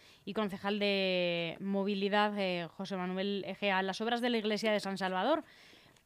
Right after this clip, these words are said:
Seguro que viene fenomenal salir de las tareas, eh, a-, habituales, un poco de, en, eh, de sillas, etcétera, o de las, eh, reuniones habituales, eh, y, eh,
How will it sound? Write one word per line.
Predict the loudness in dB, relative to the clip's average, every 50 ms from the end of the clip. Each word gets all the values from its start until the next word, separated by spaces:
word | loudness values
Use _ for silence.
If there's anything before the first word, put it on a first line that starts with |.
| _ -20 _ _ _ _ _ -8 -6 -6 -6 -6 -8
Seguro | -8 -6 -6 -2 2 4 4 4
que | 6 6 4 4 4 2
viene | 2 2 2 4 4 4 4 2 2 2 0 0
fenomenal | 0 0 0 2 2 2 2 0 0
salir | 2 2 0 2 2
de | 2 2
las | 2 2 2 0
tareas, | 0 0 2 2 0 0 -2 -4 -4
eh, | -2 0 0 0 0 0 0 0 -2 -2
a-, | 0 0 0 0 0 0 0 -2 -2
habituales, | 0 -2 -2 -2 0 0 2 2 0 -2 -6 -10 -12
un | -8 -8 -8 -6
poco | -6 -8 -6 -6 -4
de, | -2 0 0 0 -2 -4 -8 -12 -20 -20 -20 -20 -20 -16 _
en, | -4 -4 -2 -2 -2 -2 -2 -2 -2
eh, | -2 -2 -2 -2 -4 -2
de | 0 0 0 0
sillas, | -2 -2 -4 -2 0 -2 -2 -2
etcétera, | -2 -6 -4 -2 -4 0 2 2 2 2 2
o | 2
de | 0 0 0 0
las, | 0 -2 -2 -4 -4
eh, | -4 -2 -2 -2 -2 -2 -4
reuniones | -4 -4 -2 -2 -2 -2 -2 -2
habituales, | -2 -2 -2 -2 0 2 2 2 2 2 0 -2 -4 -4 -4
eh, | -2 0 0 0 -2 -2 -6 -6
y, | -6 -4 -4 -4 -4 -4 -4 -4 -4 -6 -6
eh, | -8 -8